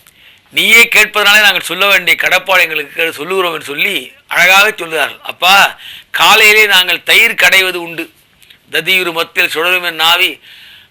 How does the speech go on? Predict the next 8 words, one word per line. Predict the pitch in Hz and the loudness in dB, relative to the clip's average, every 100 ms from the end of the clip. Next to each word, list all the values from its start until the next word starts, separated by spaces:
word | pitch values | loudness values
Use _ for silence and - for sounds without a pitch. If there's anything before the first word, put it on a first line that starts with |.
| _ | _
தளர்விழதொரு | 143 165 196 190 185 185 165 | -2 2 2 2 0 -2 -2
கதியுரு | 160 175 208 196 | -2 0 0 0
வண்ணம் | 185 185 175 | -2 -2 -4
கருது | 160 185 185 | -4 -2 -2
கண்டா" | 185 180 | 0 2
என்று | 175 175 165 170 151 - | 2 0 -2 -6 -6 -8
அம்பாள் | 139 165 180 165 | -8 -4 -2 0
கடைகிறாள். | 156 160 156 139 | 0 2 2 -2